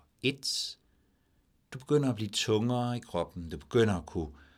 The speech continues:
mærke din krop igen på en anden måde, end du kunne før. Du kan mærke underlaget under dig, den stol, du sidder i, gulvet, du ligger på, eller hvor du nu er.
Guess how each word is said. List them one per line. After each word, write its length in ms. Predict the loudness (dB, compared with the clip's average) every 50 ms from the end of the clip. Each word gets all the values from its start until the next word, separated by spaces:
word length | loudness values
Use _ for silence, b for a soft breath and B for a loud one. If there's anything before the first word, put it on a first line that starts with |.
| b b b b b b _ -6
mærke 560 | -4 -2 0 2 4 6 6 6 4 4 0
din 160 | -2 -4 -4
krop 280 | -4 0 0 0 0 0
igen 300 | 0 2 2 2 2 2
på 140 | 0 -2 -2
en 100 | -2 0
anden 220 | 0 0 0 0
måde, 380 | 2 2 2 2 4 2 2 2
end 100 | 0 -2
du 60 | -2
kunne 380 | -4 -6 -4 -2 -2 -2 -2 -4
før. 420 | -2 0 0 0 0 0 -2 -6
Du 100 | -10 -12
kan 160 | -10 -8 -6
mærke 540 | -4 -2 0 2 2 2 2 2 0 -4 -4 0
underlaget 760 | 0 2 2 2 0 0 -2 -2 -2 -2 -2 -4 -6 -6 -2
under 300 | 0 2 2 2 2 -2
dig, 200 | -4 -8 -10 -10
den 160 | -10 -10 -8 -10
stol, 440 | -6 -2 -2 -2 0 -2 -4 -6
du 100 | -8 -8
sidder 480 | -6 -2 0 0 2 0 0 -2 -6 -8
i, 220 | -8 -10 -12 -12 -2
gulvet, 420 | 2 4 4 4 4 0 -4 -6 -6
du 80 | -6
ligger 340 | -4 -4 -4 -4 -4 -8 -12
på, 400 | -14 -10 -6 -6 -6 -6 -6 -10 -12
eller 140 | -12 -8 -2
hvor 200 | 2 2 2 2
du 120 | 0 -2
nu 200 | -2 -2 -2 -2
er. 180 | 0 0 -2